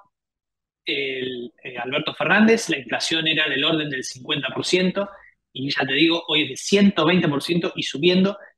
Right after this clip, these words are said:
y todos sabemos que va a empeorar porque no hay ningún,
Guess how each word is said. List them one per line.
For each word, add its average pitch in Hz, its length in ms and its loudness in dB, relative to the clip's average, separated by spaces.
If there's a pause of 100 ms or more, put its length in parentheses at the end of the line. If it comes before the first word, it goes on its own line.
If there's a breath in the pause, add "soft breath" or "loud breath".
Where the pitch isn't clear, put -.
y 165 100 -16
todos 214 300 2
sabemos 185 300 0
que - 100 -4
va 156 80 2
a 196 40 0
empeorar 185 460 2 (280)
porque 147 240 -12
no 156 80 -4
hay 196 80 -2
ningún, 190 680 2